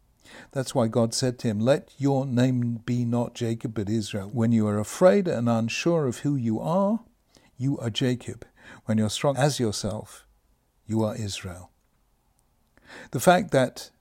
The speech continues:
the Torah and tradition still use the word Jacob, not just Israel, tells us that the problem has not disappeared. Jacob seems to have wrestled with it all throughout his life, and we still do today. It takes courage to be different,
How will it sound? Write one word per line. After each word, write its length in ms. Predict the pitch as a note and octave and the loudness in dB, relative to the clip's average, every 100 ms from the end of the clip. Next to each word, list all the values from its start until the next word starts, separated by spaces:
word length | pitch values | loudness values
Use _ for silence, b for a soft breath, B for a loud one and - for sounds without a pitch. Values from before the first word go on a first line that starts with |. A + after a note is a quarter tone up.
| _ | _
the 100 | A#2+ | -6
Torah 340 | - D#3+ E3+ D3+ | 0 2 2 0
and 120 | A#2 | -2
tradition 520 | - A2 C#3 - A#2 | -4 -2 -2 -2 -4
still 300 | - E3+ F3 | -2 0 2
use 240 | C#3+ C3 | 0 -2
the 80 | B2 | 0
word 200 | A#2 A2 | 0 0
Jacob, 400 | C#3+ C#3+ C#3+ A#2 | 0 -2 -2 -4
not 160 | B2+ C3+ | -2 -2
just 280 | B2 A#2 C#3+ | -2 -2 -2
Israel, 460 | C3 B2 A#2+ B2+ B B B | -2 0 0 0 B B B
tells 300 | - F#3 - | 4 4 4
us 160 | F3 - | -2 -4
that 160 | B2+ - | -8 -6
the 100 | B2 | -4
problem 420 | C#3+ C#3+ D#3+ C#3 | 2 2 2 -2
has 280 | A#2 B2 - | 0 0 0
not 180 | A#2+ | -2
disappeared. 720 | - A2+ - - G#2+ F#2+ F#2 - B B B B | -2 -4 -6 -6 -6 -6 -12 -20 B B B B
Jacob 400 | - C#3+ C#3 A#2+ | 0 0 0 -2
seems 320 | - C3 A#2+ | -2 -2 -4
to 100 | - | -2
have 180 | A2 G#2+ | -4 2
wrestled 360 | C3 C3 C#3 B2 | 2 2 -2 -2
with 220 | A#2 A2 | 0 0
it 140 | A2 | 0
all 180 | C3 C#3+ | 0 -2
throughout 480 | C3 - A#2+ A2+ A2 | -4 -2 2 2 0
his 220 | A2 G2 | -4 -2
life, 300 | C3+ D#3 - | 0 0 -2
and 140 | B2 A2+ | -2 -2
we 140 | C3 | -4
still 340 | A#2+ - B2+ | -6 -2 0
do 220 | A2 A2 G#2+ | 0 -2 -2
today. 420 | A2 G#2 G2+ G2 B B B | -6 -6 -6 -8 B B B
It 100 | C#3 | 0
takes 280 | F#3 F3 - | 2 2 0
courage 500 | - F#3+ E3+ D3+ - | -2 2 2 2 -4
to 80 | D3+ | -4
be 100 | C#3 | -4
different, 560 | C3+ C3+ - - - | 0 -2 -2 -12 -14